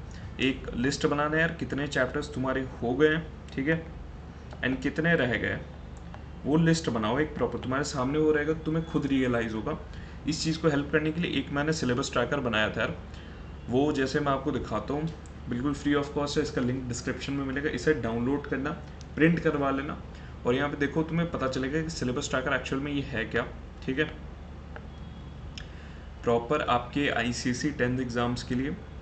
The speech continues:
कुछ हमने parameters को ध्यान में रखा है कि अगर कोई student को अच्छा score करना है, अच्छा सा मेरा मतलब है ninety plus score करना है, तो हमें किसी chapter के कौन कौन से parameters को ध्यान रखना है, ठीक है।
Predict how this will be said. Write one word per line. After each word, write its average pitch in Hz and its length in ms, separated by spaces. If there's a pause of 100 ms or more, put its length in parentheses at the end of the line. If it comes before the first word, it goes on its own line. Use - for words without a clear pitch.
(300)
कुछ 147 180
हमने 147 180
parameters 135 580
को 151 100
ध्यान 120 240
में 117 120
रखा 113 200
है 131 80
कि 151 80
अगर 127 260
कोई 127 200
student 127 500
को 156 140 (160)
अच्छा - 280
score 120 320
करना 113 240
है, 135 80
अच्छा - 360
सा 131 120
मेरा 123 180
मतलब 120 300
है - 60
ninety 123 260
plus 127 220
score - 300
करना 113 240
है, 175 120 (560)
तो 156 240 (200)
हमें 143 440
किसी 165 240
chapter 143 380
के 180 140
कौन 139 240
कौन 151 140
से 151 60
parameters 135 480
को 156 120
ध्यान 113 240
रखना - 260
है, 110 60
ठीक 135 160
है। 151 120